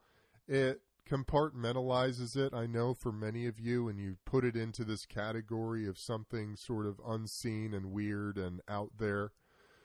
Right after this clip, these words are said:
But whatever that means for you, being in alignment with your destiny path. When, because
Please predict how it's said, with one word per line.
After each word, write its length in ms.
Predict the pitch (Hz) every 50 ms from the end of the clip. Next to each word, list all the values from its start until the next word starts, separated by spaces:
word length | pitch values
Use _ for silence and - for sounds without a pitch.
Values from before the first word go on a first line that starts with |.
| _ _ _ _ _ _ _
But 120 | 139 -
whatever 420 | 160 147 139 165 185 202 208 214 208
that 220 | 185 175 160 131 135
means 320 | 135 139 139 139 135 -
for 200 | - - 127 117
you, 440 | 107 104 113 117 113 95 80 71 - _ _ _ _ _ _ _ _ _ _ _ _ _
being 240 | - 175 190 208 202
in 100 | 190 175
alignment 640 | 156 135 113 117 123 127 139 147 139 127 117 101 95
with 200 | 104 104 - -
your 140 | 117 117 110
destiny 540 | 101 104 107 107 110 - - 117 101 90 87
path. 500 | - - 73 73 82 82 - - - - _ _ _ _ _ _ _ _ _ _ _ _ _ _ _ _ _ _ _ _ _ _ _ _ _ _ _ _ _ _ _ _ _ _ _ _ _ _ _ _
When, 580 | 123 127 139 143 147 147 147 147 143 139 139 - _ _ _ _ _ _ _ _ _ _ _ _ _ _ _ _ _ _ _ _ _ _ _ _
because 720 | _ 151 156 147 - 165 160 156 151 143 131 123 - -